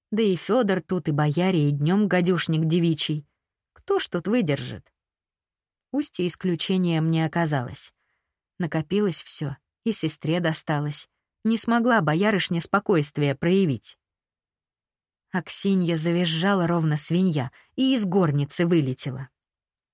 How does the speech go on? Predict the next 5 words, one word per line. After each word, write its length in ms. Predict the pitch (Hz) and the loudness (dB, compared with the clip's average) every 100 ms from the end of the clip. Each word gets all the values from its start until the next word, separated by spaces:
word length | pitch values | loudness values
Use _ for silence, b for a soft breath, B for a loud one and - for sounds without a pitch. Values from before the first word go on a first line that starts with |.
| _ _ _ | _ _ _
«Ненавижу!» 920 | 339 392 453 494 494 480 226 196 180 - _ _ _ _ _ _ _ _ _ _ _ _ _ _ _ _ _ _ _ - | -2 2 6 6 6 6 6 4 2 -4 _ _ _ _ _ _ _ _ _ _ _ _ _ _ _ _ _ _ _ -4
Устья 340 | 220 - 175 | -2 -2 -2
на 180 | 170 175 | 0 2
лавку 320 | 175 - 156 | 0 -2 -10
присела, 720 | 151 151 - 185 180 135 131 | -6 -4 -2 -2 -4 -4 -8